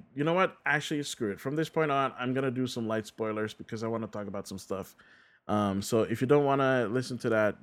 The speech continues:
you can skip to, like, the last, uh, three minutes of the podcast,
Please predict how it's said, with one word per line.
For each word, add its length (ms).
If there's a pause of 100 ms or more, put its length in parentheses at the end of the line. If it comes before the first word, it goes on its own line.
you 160
can 200
skip 360
to, 400 (380)
like, 160
the 100
last, 600 (500)
uh, 600 (1040)
three 260
minutes 380
of 160
the 60
podcast, 840